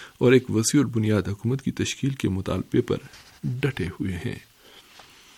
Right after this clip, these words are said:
ادھر افغانستان میں International ریسکیو کمیٹی کے سربراہ نے کہا کہ بین الاقوامی پابندیاں امدادی اداروں کے کام میں سب سے بڑی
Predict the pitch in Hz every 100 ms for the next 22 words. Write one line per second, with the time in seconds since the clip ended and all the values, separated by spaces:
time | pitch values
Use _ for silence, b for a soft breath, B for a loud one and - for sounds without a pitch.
0 | B B - 135 160 156 143 143 - 160
1 | 175 165 - 123 123 - 147 123 104 -
2 | 131 127 104 104 107 127 117 - 101 104
3 | 104 127 123 104 135 110 101 95 95 107
4 | 107 123 - 95 104 104 113 113 101 101
5 | 104 110 101 104 117 107 - 98 104 104
6 | 113 - - 113 - 104 101 113 95